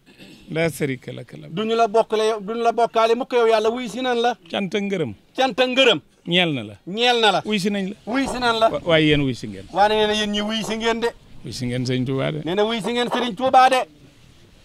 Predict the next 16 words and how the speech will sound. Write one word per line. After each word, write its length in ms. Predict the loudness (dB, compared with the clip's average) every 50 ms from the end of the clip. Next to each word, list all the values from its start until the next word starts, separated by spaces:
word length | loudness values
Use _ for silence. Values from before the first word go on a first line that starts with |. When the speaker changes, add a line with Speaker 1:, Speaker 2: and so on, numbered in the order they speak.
| -20 -18 -10 -8
Speaker 1:
Hmm, 400 | -6 -4 -4 -2 -2 -2 -4 -2
te, 840 | 0 2 4 4 4 4 4 4 4 4 2 2 2 0 -2 -6 -10 -16 -20 -20 -20 -20 -20 -20 _ _ _ _ _ _ _ _ _ _ _ _ _ _ _ _ _ _ -20 -20 -16
euh, 480 | -14 -14 -12 -10 -10 -8 -8 -8 -10 -10 -10 -12 -12 -12 -14 -14 -14 -14 -12 -12 -12 -12
fii 360 | -10 -4 0 2 2 4 4
ni 100 | 4 4
ma 120 | 2 2
koy 160 | 2 2 4 4
gisee. 300 | 4 4 2 2 -2 -6 -4
Speaker 2:
Nee 180 | -2 0 2 2
na 100 | 2 2
te 140 | 0 -2 -2
fii 200 | -2 -2 2 4
ni 80 | 6 6
ma 100 | 6 6
koy 180 | 6 4 4
gisee. 280 | 4 2 2 2 0